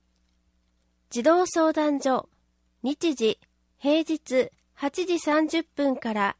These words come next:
十七時十五分、祝日、年末年始を除く。面談は要予約。児童虐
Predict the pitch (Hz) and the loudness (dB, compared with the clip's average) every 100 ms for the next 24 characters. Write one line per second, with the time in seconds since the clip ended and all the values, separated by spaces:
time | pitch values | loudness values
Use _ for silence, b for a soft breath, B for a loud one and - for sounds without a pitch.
0 | - 247 294 320 339 349 277 226 240 269 | -6 0 2 4 2 2 0 -2 0 0
1 | 277 302 240 208 202 _ _ _ _ _ | 2 -2 0 -2 -4 _ _ _ _ _
2 | _ _ - 254 - 320 311 285 - 285 | _ _ -6 -6 -2 -2 -2 -4 -2 -2
3 | - - 247 330 359 370 330 349 339 - | -2 0 4 4 2 0 0 0 0 0
4 | 254 247 262 226 220 - 196 - _ _ | 0 0 2 0 -2 -4 -8 -8 _ _
5 | _ _ _ _ _ _ _ - 277 330 | _ _ _ _ _ _ _ 2 4 6
6 | 330 339 330 320 294 349 359 269 226 226 | 4 2 4 2 2 2 2 0 0 -4
7 | - 214 - _ _ _ _ _ _ _ | -2 -4 -4 _ _ _ _ _ _ _
8 | _ _ _ _ _ - 285 349 359 381 | _ _ _ _ _ -6 2 2 4 0